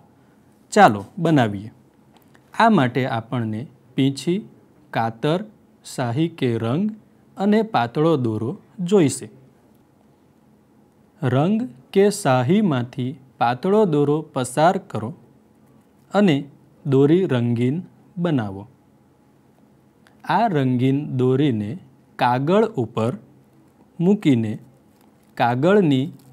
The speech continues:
ગળી વાળો. હવે આ ગળીમાંથી દોરો ખેંચી લો. આમ કરવાથી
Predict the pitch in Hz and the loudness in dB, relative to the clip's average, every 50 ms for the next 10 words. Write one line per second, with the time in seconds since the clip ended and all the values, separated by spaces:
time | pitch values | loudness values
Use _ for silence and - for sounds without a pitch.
0 | _ _ _ - 123 123 120 120 123 127 135 165 196 - _ _ _ _ - 147 | _ _ _ -8 -4 -2 -2 0 0 -2 -2 -4 -6 -12 _ _ _ _ -8 -4
1 | 147 147 127 107 98 95 - _ _ _ _ _ _ _ _ _ _ _ _ _ | -2 -2 -2 -2 -4 -8 -12 _ _ _ _ _ _ _ _ _ _ _ _ _
2 | _ _ _ _ _ _ - - 160 175 151 113 110 104 110 151 - - - _ | _ _ _ _ _ _ -2 2 2 4 4 2 0 -2 -4 -6 -10 -16 -20 _
3 | _ _ _ _ _ _ _ _ _ _ _ _ _ _ _ _ _ _ _ _ | _ _ _ _ _ _ _ _ _ _ _ _ _ _ _ _ _ _ _ _
4 | _ _ _ _ _ _ _ _ _ _ _ _ _ _ _ _ _ _ _ _ | _ _ _ _ _ _ _ _ _ _ _ _ _ _ _ _ _ _ _ _
5 | - - 170 196 233 214 165 131 123 127 131 131 139 170 185 175 143 131 120 113 | -2 2 2 4 4 4 2 2 2 2 2 4 2 2 2 2 0 -2 -2 -4
6 | 113 - - - 160 131 110 107 117 - - - - _ - _ _ _ _ _ | -8 -6 -2 0 0 0 0 -2 -6 -8 -12 -18 -20 _ -20 _ _ _ _ _
7 | _ _ _ _ _ _ _ _ _ _ - - - _ _ _ _ _ _ _ | _ _ _ _ _ _ _ _ _ _ -20 -20 -20 _ _ _ _ _ _ _
8 | _ _ _ _ - 143 139 151 180 202 196 175 135 117 113 127 180 - - _ | _ _ _ _ -4 0 4 8 10 10 10 10 8 4 2 -2 -4 -8 -14 _
9 | _ _ _ _ _ _ _ _ _ _ _ _ _ _ _ _ _ _ _ _ | _ _ _ _ _ _ _ _ _ _ _ _ _ _ _ _ _ _ _ _
10 | _ _ _ _ _ _ _ _ _ _ - - - 170 156 156 135 - - - | _ _ _ _ _ _ _ _ _ _ -12 -6 -2 0 0 0 -2 -4 -8 -8
11 | 117 113 147 202 - - _ _ _ _ - 160 139 127 95 - - - - - | -6 -6 -8 -10 -14 -20 _ _ _ _ -4 -2 0 0 -2 -4 -10 -20 -20 -20
12 | - _ _ _ _ _ _ _ _ _ _ _ _ _ _ _ _ _ _ _ | -20 _ _ _ _ _ _ _ _ _ _ _ _ _ _ _ _ _ _ _
13 | _ _ _ _ _ _ _ _ _ - - - 156 165 202 233 233 233 - 139 | _ _ _ _ _ _ _ _ _ -20 -8 -2 0 2 2 2 0 0 0 0
14 | 123 123 123 120 123 120 - - 123 107 | 2 2 2 2 0 0 -2 -4 -6 -6